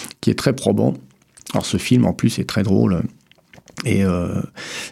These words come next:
euh, et très, très joyeux. Et puis, on va terminer le dimanche avec La Scandaleuse de Berlin, de Billy Wilder, également un, un réalisateur américain, mais d'origine, euh, allemande.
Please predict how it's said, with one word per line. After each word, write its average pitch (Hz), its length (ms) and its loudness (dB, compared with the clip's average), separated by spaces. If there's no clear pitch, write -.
euh, - 480 -2
et 110 120 2
très, 98 260 -2
très 120 200 2
joyeux. 98 360 0
Et 147 120 10
puis, 139 180 2
on 170 80 8
va 113 100 6
terminer 90 400 0
le 117 60 2
dimanche 107 400 2
avec - 220 0
La - 60 0
Scandaleuse 110 500 6
de 104 100 4
Berlin, 98 380 2
de - 140 6
Billy 110 240 4
Wilder, 98 460 2
également 101 500 4
un, 98 40 0
un 104 140 -2
réalisateur 98 560 0
américain, 95 480 0
mais 127 120 4
d'origine, 98 460 0
euh, 90 140 0
allemande. 95 440 2